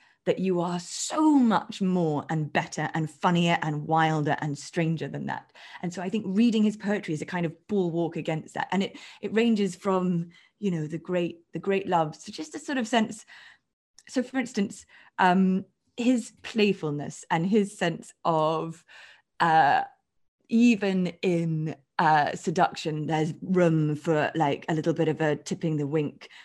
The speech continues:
to something a bit bawdier. So in The Flea, it starts, "Mark but this flea, and mark in this, how little that which thou deniest me is. It sucked me first, and now sucks thee,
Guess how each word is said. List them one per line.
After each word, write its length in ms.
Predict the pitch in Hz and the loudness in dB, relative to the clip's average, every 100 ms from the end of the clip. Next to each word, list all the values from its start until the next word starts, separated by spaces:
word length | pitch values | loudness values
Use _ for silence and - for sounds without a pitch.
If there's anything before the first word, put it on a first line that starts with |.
| _ | _
to 100 | - | -10
something 460 | 160 170 - 160 151 | -4 -4 -4 -6 -4
a 60 | |
bit 340 | 147 160 - - | -2 -2 -4 -6
bawdier. 480 | 170 156 143 139 131 | -4 -4 -4 -10 -6
So 280 | - 165 160 - - - | 2 2 2 -8 -20 -2
in 180 | 226 226 | 2 2
The 80 | 220 | 0
Flea, 560 | - 175 - - - | -4 -4 -4 -4 -6
it 160 | - - | -4 -6
starts, 680 | - - 170 151 - - - - _ | -6 -2 2 0 -2 -16 -18 -20 _
"Mark 440 | 190 190 208 - - | -2 0 0 -4 -12
but 140 | - 156 | -10 -8
this 200 | 151 - | -8 -10
flea, 420 | - 151 143 139 | -6 -4 -2 -4
and 200 | 151 147 | -4 -2
mark 340 | 170 180 175 156 | 0 0 -2 -2
in 160 | 147 | -2
this, 420 | 139 139 - - - - - | -4 -6 -10 -18 -20 -20 -12
how 220 | - 175 | -4 0
little 400 | 175 202 202 196 | 0 -2 -2 -2
that 260 | 175 165 - | 0 -2 -4
which 300 | 156 - - | -6 -4 -2
thou 320 | 170 156 151 | 0 0 0
deniest 580 | 156 156 151 143 139 - | 0 0 0 0 -2 -6
me 220 | 143 - | -6 -6
is. 420 | 143 139 131 - - - - | -8 -10 -12 -16 -20 -20 -10
It 140 | - - | -10 -6
sucked 420 | - - - - | -4 -4 -4 -4
me 160 | 190 170 | -2 -2
first, 480 | 170 185 180 175 | 2 2 2 0
and 140 | 156 156 | -2 0
now 240 | 165 165 | 2 0
sucks 400 | 165 - 156 - | -2 -4 -6 -6
thee, 420 | - 156 143 143 | -4 0 0 -2